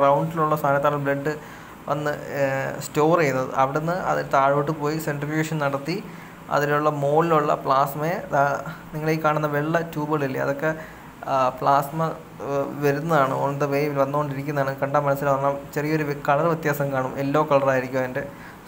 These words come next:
So, അത് വന്നിട്ട് മുകളിലത്തെ മറ്റേ ബാഗിലേക്ക് അത് collect ചെയ്യും. ബാക്കിയുള്ള ഭാഗ-, ബാക്കിയുള്ള blood എന്ന് പറയുന്നത് ഇതിൻ്റെ തന്നെ വേറൊരു, ആ, ഒരു ട്യൂബ് വഴി പഴ-, ആ വരുന്ന സെറ്റിലേക്ക് തന്നെ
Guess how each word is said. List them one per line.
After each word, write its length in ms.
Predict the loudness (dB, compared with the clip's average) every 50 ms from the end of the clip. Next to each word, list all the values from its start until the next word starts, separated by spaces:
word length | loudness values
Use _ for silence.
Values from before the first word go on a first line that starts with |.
| -8
So, 80 | -6 -4 -4 -4 -6 -8 -10 -4 0 0
അത് 280 | 2 2 0 -2 0 0
വന്നിട്ട് 420 | 0 0 0 -2 -2 -2 -4 -4 -4 -2
മുകളിലത്തെ 440 | -2 0 0 0 0 0 0 0
മറ്റേ 280 | 0 2 0 0 0 -2
ബാഗിലേക്ക് 760 | 0 2 2 2 2 2 0 -2 -2 -4 -2 -4 -4 -6 -6 -8 -12 -10 -8 -6
അത് 180 | -6 -6 -4 -2 0
collect 260 | 2 2 0 0 -4
ചെയ്യും. 220 | -6 -8 -8 -10 -12 -14 -16 -18 -18 -20 -20 -8 -2 2
ബാക്കിയുള്ള 460 | 2 2 2 2 2 2 2 2 2
ഭാഗ-, 460 | 2 2 2 2 0 -2 -4 -6 -6 -2 2 2
ബാക്കിയുള്ള 460 | 2 2 0 0 0 0 2 2 0
blood 320 | 0 0 -2 0 0 0
എന്ന് 120 | 0 2 2
പറയുന്നത് 540 | 4 4 4 2 2 0 0 -2 -2 -4 -4 -4
ഇതിൻ്റെ 280 | -4 -2 -2 0 0
തന്നെ 140 | 0 0 0
വേറൊരു, 600 | 0 0 2 2 2 2 2 0 0 -2 -2 -4 -6 -8 -8 -4 -2
ആ, 40 | 0 2 4 4 4 4 2 0 -6 -12 -14 -14 -12 -8 -6
ഒരു 100 | -6 -6 -6 -6
ട്യൂബ് 220 | -6 -6 -4 0 0 2
വഴി 220 | 2 2 0 -2 -6 -4 -4
പഴ-, 240 | -2 -2 -2 -2 -4 -6 -10 -14 -16 -18 -10 -2
ആ 100 | 0 0
വരുന്ന 300 | 2 2 0 0 -2 -2
സെറ്റിലേക്ക് 560 | -2 -2 -2 -2 -2 -2 -2 -2 -2 -2 -4 -4
തന്നെ 200 | -2 -4 -6